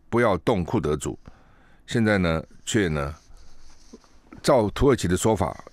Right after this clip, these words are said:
也乱讲一通哈。美国官员证实，现在的确有大概一万名的I S分子呢是由库德族的民军民兵在看管。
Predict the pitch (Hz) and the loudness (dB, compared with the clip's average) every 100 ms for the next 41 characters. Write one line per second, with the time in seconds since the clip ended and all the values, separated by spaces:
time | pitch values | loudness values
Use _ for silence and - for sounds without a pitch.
0 | - 82 104 73 60 69 80 73 73 - | -4 0 0 0 -4 -4 -4 -4 -6 -12
1 | - - - - - - - - - - | -20 -20 -20 -20 -20 -20 -20 -20 -20 -20
2 | - - _ - - 104 117 139 147 139 | -20 -20 _ -20 -6 0 0 2 4 4
3 | 127 147 87 92 139 127 104 - 104 117 | 2 0 0 0 0 0 0 0 -2 2
4 | 117 80 98 90 - 147 160 135 82 80 | 2 2 0 -2 0 2 4 4 4 0
5 | - 92 95 - 104 78 - 53 53 - | 0 -2 -2 -2 0 -2 -4 -8 -10 -14
6 | - - 107 90 85 120 85 80 80 76 | -16 -6 0 0 0 0 0 0 -2 -2
7 | 76 76 101 95 110 - 87 95 123 127 | -2 0 0 0 -4 -2 0 0 2 2
8 | 120 101 - 92 67 | 2 0 -2 -4 -6